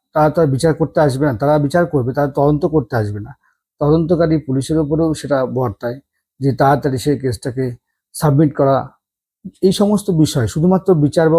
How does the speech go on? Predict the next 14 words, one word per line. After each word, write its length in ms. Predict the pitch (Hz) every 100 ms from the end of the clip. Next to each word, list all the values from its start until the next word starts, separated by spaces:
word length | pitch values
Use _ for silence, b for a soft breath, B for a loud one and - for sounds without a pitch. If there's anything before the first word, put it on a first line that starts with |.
| 160 -
বিচারকদের 520 | 135 175 180 160 180
উপরেই 360 | 185 196 196 180
যে 80 | 185
শুধুমাত্র 640 | 170 175 170 170 175 165 _ _ _ _
আমি 160 | 151 165
মনে 260 | 160 160 147
করি 280 | 160 143
যে, 260 | 131 143 135 - _ _
আহ, 160 | 143 139
বিচারটা 440 | 131 120 160 -
নির্ভর 340 | 139 143 143 127
করে, 200 | 127 110
তা 180 | 117
না। 200 | 107 139